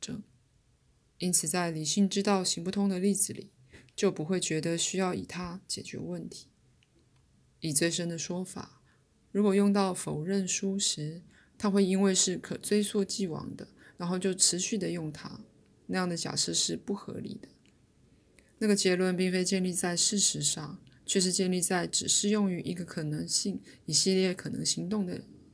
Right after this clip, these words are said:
理由，或首先就建立在使用一个否认书的可能行为上。所以，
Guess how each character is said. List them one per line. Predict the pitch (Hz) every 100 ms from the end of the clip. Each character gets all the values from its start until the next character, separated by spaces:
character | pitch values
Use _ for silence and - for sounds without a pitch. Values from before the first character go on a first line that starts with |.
| -
理 | - -
由， | - - 202 - - - _ _ _ - - -
或 | 247 214
首 | 175
先 | 160 180
就 | 175 180
建 | 190 180
立 | 175
在 | 170 175
使 | 165 - 165
用 | 180 185
一 | 170
个 | - 160
否 | - -
认 | 185 196
书 | - 185
的 | -
可 | -
能 | - - 180
行 | - 147 156 160
为 | 151
上。 | 156 - 196 - _ _ _ _ _ _ _ _ _
所 | - - 165 170
以， | 165 156